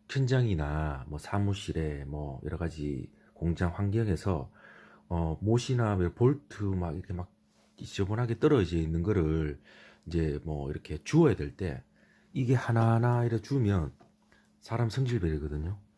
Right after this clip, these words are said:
그래서 이런 자석으로 한꺼번에 촥 지어가지고 어떤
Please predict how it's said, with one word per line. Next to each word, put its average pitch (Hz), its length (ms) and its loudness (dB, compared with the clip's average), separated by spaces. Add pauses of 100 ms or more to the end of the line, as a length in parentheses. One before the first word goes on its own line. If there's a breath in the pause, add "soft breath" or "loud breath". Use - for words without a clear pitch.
(240 soft breath)
그래서 78 600 -2 (480 loud breath)
이런 123 420 4 (280)
자석으로 117 580 4
한꺼번에 165 520 2 (100)
촥 - 140 -8 (180)
지어가지고 90 720 2 (500 soft breath)
어떤 107 560 0